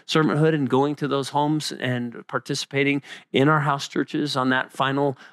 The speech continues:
or that last full weekend of every month. And just wanna encourage you and say thank you. Uh, if you have a heart to host or to lead one of our house churches, let us know. We would, we'd lo-, love to get you involved in,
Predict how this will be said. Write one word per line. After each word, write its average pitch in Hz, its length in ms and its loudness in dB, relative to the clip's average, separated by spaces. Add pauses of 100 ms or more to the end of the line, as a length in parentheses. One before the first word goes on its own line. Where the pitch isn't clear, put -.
or - 80 -2
that 120 320 0
last 139 320 2
full 147 240 2
weekend 139 300 2
of 131 80 -4
every 139 160 0
month. 139 240 -2
And 120 100 -8
just 151 160 -2
wanna 151 160 2
encourage 123 420 -4
you 127 60 -10
and 117 100 -10
say 113 120 -8
thank 123 320 -2
you. 131 180 2 (240)
Uh, 143 180 4
if 147 140 2
you 170 80 6
have 185 120 4
a 127 40 2
heart - 320 0
to 147 80 -4
host 196 460 2 (360)
or 175 200 6
to 156 160 2
lead 165 240 6
one 156 120 6
of 123 80 -2
our 117 60 -2
house 117 220 -4
churches, 113 360 -12
let 175 120 2
us 180 180 2
know. 139 200 2
We 117 200 0
would, 127 260 0
we'd 127 200 -6
lo-, 131 180 -2 (100)
love 135 260 -2
to 123 60 -18
get 120 200 -6
you 127 40 0
involved 117 360 -4
in, 110 240 -12